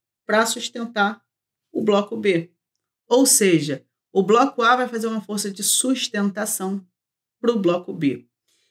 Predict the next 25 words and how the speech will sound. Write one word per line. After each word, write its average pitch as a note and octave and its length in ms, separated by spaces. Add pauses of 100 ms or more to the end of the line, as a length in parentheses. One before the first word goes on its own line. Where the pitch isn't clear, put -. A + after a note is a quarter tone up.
(160)
E G3+ 60
é B3 40
importante C4+ 560
a B3+ 40
gente A#3 260
pensar F#3 400
nisso F3 200
como F3+ 160
uma E3+ 80
força E3 600 (300)
A E3 140
B, G3 480 (600)
pra G#3+ 220
gente A3 320
não A3 240
se A3 140
confundir, A3 680
né? F#3+ 140
Se F#3 120
a F3+ 40
gente G3+ 260
botasse G3 480
normal, F3+ 760
isso F3 200
poderia F#3+ 640